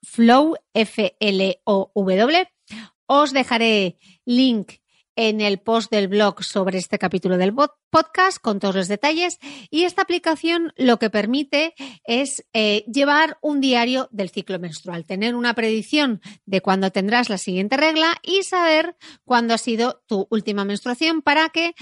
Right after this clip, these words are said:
no te pase como me ocurrió a mí en mi última cita con el ginecólogo, que no fui capaz de decirle cuando me había venido la última regla. Y además, esta aplicación proporciona información bastante interesante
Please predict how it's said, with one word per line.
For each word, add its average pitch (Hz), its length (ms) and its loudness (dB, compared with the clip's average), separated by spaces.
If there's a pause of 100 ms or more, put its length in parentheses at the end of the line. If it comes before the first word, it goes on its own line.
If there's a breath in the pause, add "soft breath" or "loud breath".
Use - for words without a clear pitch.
(260 loud breath)
no 262 180 4
te 262 100 2
pase 262 500 0
como 196 500 0
me 202 120 0
ocurrió 196 380 0
a 190 60 2
mí 208 400 -2
en 190 280 -2
mi 185 160 -2
última 185 320 -4
cita 190 240 -4
con 190 160 -6
el 196 100 -2
ginecólogo, 285 600 0
que 208 340 -4
no 233 280 0
fui 262 260 -2
capaz 233 500 0 (380 soft breath)
de 233 240 2
decirle 233 640 -2 (160)
cuando 208 300 2
me 202 80 -2
había 226 240 2
venido 220 460 0
la 196 160 0
última 175 300 -4
regla. 175 360 -4 (360 loud breath)
Y 311 120 -4
además, 339 540 -2 (260 loud breath)
esta 226 260 -2
aplicación 254 760 -2
proporciona 214 640 -2
información 226 540 -2
bastante 208 380 -4
interesante 214 720 -6